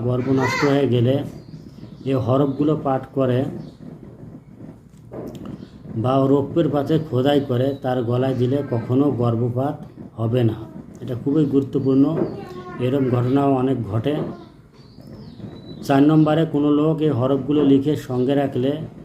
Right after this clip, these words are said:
সে অনেক আশ্চর্য বিষয় অবলোকন করতে পারবে, মানে গায়েবী বিষয় অনেক কিছু সে জানতে পারবে, এই হরফের মক্কেলগুলো তাকে জানাইয়া দেবে।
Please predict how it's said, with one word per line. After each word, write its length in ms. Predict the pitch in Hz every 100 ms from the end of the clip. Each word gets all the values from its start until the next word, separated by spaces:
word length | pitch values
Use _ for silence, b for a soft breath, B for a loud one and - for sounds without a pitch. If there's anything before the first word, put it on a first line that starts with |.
| - -
সে 240 | - - 151
অনেক 380 | 143 147 151
আশ্চর্য 600 | 143 127 - - 143 127
বিষয় 600 | 143 123 127 120 131 143
অবলোকন 520 | 135 113 127 127 127 127
করতে 240 | 120 - 110
পারবে, 240 | 110 95 95 90 - - - - 110
মানে 220 | 127 131
গায়েবী 380 | 127 131 139 139
বিষয় 280 | 139 117
অনেক 260 | 143 131 135 -
কিছু 240 | 131 135
সে 200 | 131 139
জানতে 340 | 117 117 110 117
পারবে, 400 | 120 120 151 165 B B B
এই 80 | 113
হরফের 460 | 117 117 127 123 135
মক্কেলগুলো 680 | 120 120 - 127 120 131 143
তাকে 320 | 120 120 139
জানাইয়া 420 | 120 117 120 123
দেবে। 260 | 110 107